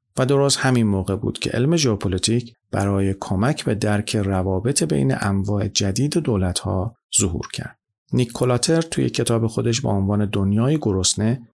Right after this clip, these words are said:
این بحث رو مطرح می‌کنه که دو عامل با یه میزان برابری از تاثیرگذاری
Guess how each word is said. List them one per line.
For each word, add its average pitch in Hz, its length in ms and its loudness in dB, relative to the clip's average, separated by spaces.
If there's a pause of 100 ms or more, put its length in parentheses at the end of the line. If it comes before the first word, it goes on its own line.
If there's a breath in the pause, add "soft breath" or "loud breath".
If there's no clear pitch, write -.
این 104 180 0
بحث 101 320 0
رو 101 60 0
مطرح 92 320 0
می‌کنه 131 340 0
که 123 120 0
دو 127 160 0
عامل 107 520 2 (320)
با 101 180 0
یه 117 240 2
میزان 123 520 2
برابری 101 680 0
از - 240 0
تاثیرگذاری 98 1000 0